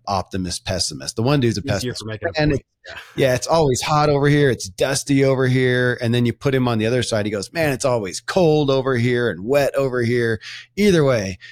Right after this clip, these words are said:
Speaker 1: you know, he's kinda irritated about it. And that's his perception, regardless of differing perspectives. Does that track
Speaker 2: So
Speaker 1: with
Speaker 2: grass
Speaker 1: what
Speaker 2: is,
Speaker 1: you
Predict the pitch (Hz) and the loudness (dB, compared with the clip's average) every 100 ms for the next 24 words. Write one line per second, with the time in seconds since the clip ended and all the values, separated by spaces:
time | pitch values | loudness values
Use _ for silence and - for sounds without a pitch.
0 | - 120 113 110 117 117 117 113 110 107 | -6 0 2 0 0 -2 0 -2 -2 -2
1 | 95 90 90 87 95 110 113 131 120 - | -4 -4 -6 -6 -6 -6 -6 -4 -6 -8
2 | _ - 101 - - - 160 - 101 98 | _ -8 -6 -4 -4 0 -2 -2 -6 -6
3 | 98 - 120 131 156 143 110 104 98 90 | -6 -4 -2 2 2 2 0 -2 -4 -4
4 | 110 - 101 95 - 98 - 113 107 - | -6 -4 -4 -6 -6 -10 -4 -2 -2 -4
5 | - - - _ 98 123 - - 131 135 | -14 -14 -16 _ -2 -2 -2 -2 0 -2
6 | 120 120 123 123 120 | -4 -2 -4 -2 -2